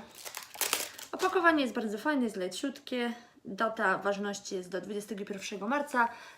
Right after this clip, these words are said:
dwa tysiące dwudziestego drugiego roku, chociaż ja nigdy akurat na to nie zwracam uwagi. Teraz tak powiedziałam, bo akurat tutaj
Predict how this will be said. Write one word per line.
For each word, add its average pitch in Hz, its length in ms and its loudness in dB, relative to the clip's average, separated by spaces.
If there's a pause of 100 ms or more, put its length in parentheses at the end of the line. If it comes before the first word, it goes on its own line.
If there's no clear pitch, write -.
(140)
dwa 208 180 2
tysiące 190 460 -4
dwudziestego 175 540 -6
drugiego 190 380 -4
roku, 247 280 0
chociaż 220 240 -4
ja 208 60 -2
nigdy 185 300 -4
akurat - 320 -8
na - 100 -6
to - 140 -10
nie 185 80 -4
zwracam 190 480 -10
uwagi. - 400 -10
Teraz - 220 -8
tak 202 120 -10
powiedziałam, 202 380 0
bo 170 80 -2
akurat 170 420 -8
tutaj 170 340 -8